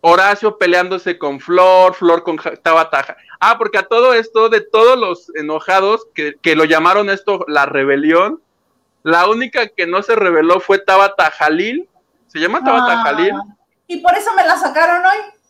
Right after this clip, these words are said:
Speaker 1: Y la eliminaron. Les dijo, "No, yo, la verdad, yo sí estoy de acuerdo porque, pues, ellos son expertos". Le decían, "Ay, tú cállate, tú tienes dos programas que regresar".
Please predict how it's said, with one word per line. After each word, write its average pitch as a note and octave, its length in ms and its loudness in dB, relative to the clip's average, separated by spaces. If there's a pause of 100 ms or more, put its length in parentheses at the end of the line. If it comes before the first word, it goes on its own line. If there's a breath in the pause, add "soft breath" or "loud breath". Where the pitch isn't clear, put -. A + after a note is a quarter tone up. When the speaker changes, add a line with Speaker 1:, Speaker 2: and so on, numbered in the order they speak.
(420)
Speaker 1:
Y G#3+ 140 0
la A3+ 140 4
eliminaron. B3 920 2 (380)
Les F#3+ 220 0
dijo, A3 280 0
"No, C#4 420 -2
yo, B3+ 80 2
la B3+ 80 2
verdad, B3 320 2
yo D4+ 100 -6
sí C#4+ 100 -10
estoy C4+ 260 -10
de C4 100 0
acuerdo A3 560 0
porque, F3 420 -2
pues, F3 300 -10 (180)
ellos A#3 320 -2
son A#3+ 200 0
expertos". G3+ 560 0
Le F#3+ 60 -4
decían, G#3+ 260 0
"Ay, B3+ 120 0
tú C#4 200 -4
cállate, A#3+ 440 0
tú G#3+ 140 -20
tienes A3+ 320 -4
dos A3 200 2
programas F#3+ 520 0
que E3 180 -2
regresar". D#3 720 0